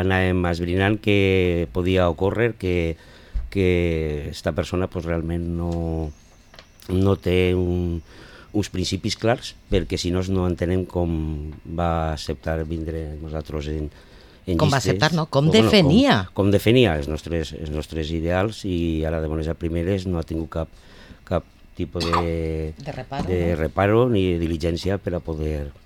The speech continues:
Speaker 2: Sí que,
Speaker 1: eh,
Speaker 2: sí que m'agradaria fer notar que Fernando és més discret i, i és més discret que jo i no ho ha dit, eh, que vostè ha dit, ha parat el plenari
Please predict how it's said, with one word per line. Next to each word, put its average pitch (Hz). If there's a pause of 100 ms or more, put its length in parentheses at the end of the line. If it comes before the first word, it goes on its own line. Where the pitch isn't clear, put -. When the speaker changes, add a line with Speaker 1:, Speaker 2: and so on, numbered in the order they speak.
(1080)
Speaker 2:
Sí 190
que, 202
Speaker 1:
eh, -
Speaker 2:
sí 190
que 226
m'agradaria 165
fer 139
notar 135 (500)
que 123
Fernando 123
és -
més 127
discret 113
i, 110 (100)
i 117 (580)
és 95
més 120
discret 123
que 120
jo 120
i 117
no 117
ho 117
ha 110
dit, 139 (800)
eh, 135 (180)
que 156
vostè 165
ha 170
dit, 160 (460)
ha -
parat 180
el 151
plenari 147